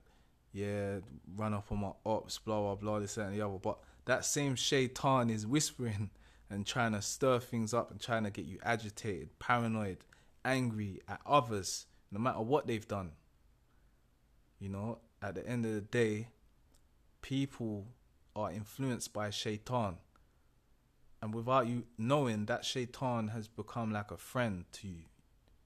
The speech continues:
because you're literally, um, living your life by everything that the shaitan whispers to you.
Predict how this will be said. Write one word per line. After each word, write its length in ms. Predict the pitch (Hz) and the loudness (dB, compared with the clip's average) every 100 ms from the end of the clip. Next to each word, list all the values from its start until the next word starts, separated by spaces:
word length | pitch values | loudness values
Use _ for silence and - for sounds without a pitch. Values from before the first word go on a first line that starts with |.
| _ _ - | _ _ -6
because 400 | 107 - 113 110 | -6 -4 -4 0
you're 340 | 110 104 98 - - _ - | 0 0 -2 -8 -20 _ -16
literally, 760 | - 127 135 - 113 107 98 104 - _ _ _ _ - | -6 -4 -2 -2 -2 -4 -4 -8 -16 _ _ _ _ -10
um, 420 | 104 98 92 67 - - | -6 -6 -8 -12 -20 -18
living 460 | 110 107 131 131 127 | -8 -2 0 0 -2
your 180 | 120 110 | 0 0
life 380 | 110 107 101 - | 0 0 -2 -6
by 260 | 104 98 95 | -6 -4 -4
everything 540 | - 120 117 - 113 107 | -4 -4 -4 -6 -4 -4
that 180 | 101 - | -4 -8
the 40 | |
shaitan 680 | - 117 104 - 110 101 98 | -4 -2 -4 -4 -4 -4 -4
whispers 460 | 120 - - 92 - | -4 -6 -8 -10 -10
to 120 | 87 | -14
you. 140 | 85 | -16